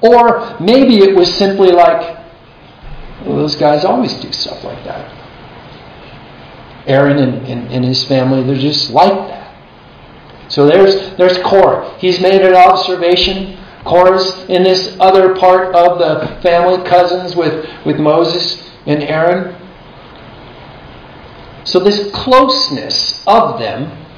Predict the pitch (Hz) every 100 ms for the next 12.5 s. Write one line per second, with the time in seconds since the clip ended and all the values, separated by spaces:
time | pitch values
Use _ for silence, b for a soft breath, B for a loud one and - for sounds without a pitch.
0 | - 139 - 214 220 - 156 131 - 131
1 | - - - 139 143 160 196 196 - -
2 | - _ - - - - - 110 123 143
3 | 160 202 - - - 143 151 180 - 139
4 | 135 135 - - 147 151 180 190 185 165
5 | 156 143 147 - - - 131 165 175 143
6 | 147 147 160 - - - - - - -
7 | 226 269 - - 139 135 127 120 139 135
8 | - 147 135 - 127 131 135 139 139 -
9 | - - - - - - - - - -
10 | - - - - - - - - 190 202
11 | 196 - 127 123 123 127 131 - 127 -
12 | 139 127 120 120